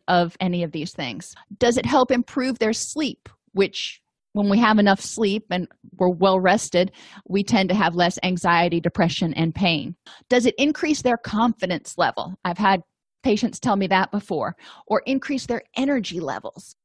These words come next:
I've had patients tell me that before. Now, if you know that m-, methadone and opioids act on the glutamate receptors, which are, is our main excitatory neurochemical, then you might start going,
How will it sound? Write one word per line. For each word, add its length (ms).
I've 60
had 160
patients 360
tell 160
me 120
that 200
before. 400
Now, 100
if 140
you 100
know 380
that 460
m-, 120
methadone 600
and 160
opioids 640
act 260
on 80
the 100
glutamate 460
receptors, 680
which 220
are, 260
is 140
our 80
main 280
excitatory 800
neurochemical, 760
then 540
you 100
might 200
start 220
going, 240